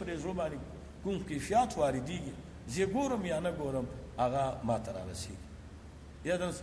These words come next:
بعضې پیرانو صاحبانو مجلس ته لاړ شي، نو هر مرید هلکه هلته دوه دوه کسان درېږي، زه نه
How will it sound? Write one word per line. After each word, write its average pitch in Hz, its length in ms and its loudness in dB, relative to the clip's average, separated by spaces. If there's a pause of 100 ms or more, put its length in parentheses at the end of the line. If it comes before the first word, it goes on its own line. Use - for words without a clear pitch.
بعضې 214 320 4
پیرانو 226 260 4
صاحبانو 196 440 4
مجلس 196 340 -2
ته - 100 -4
لاړ 208 280 4
شي، 208 60 -4 (360)
نو 170 160 -2
هر 185 300 6
مرید 202 340 2
هلکه 156 460 0
هلته 156 160 -2
دوه 143 200 -4
دوه 131 220 -4
کسان 127 280 0
درېږي، 123 300 -2
زه 123 60 -4
نه 123 100 0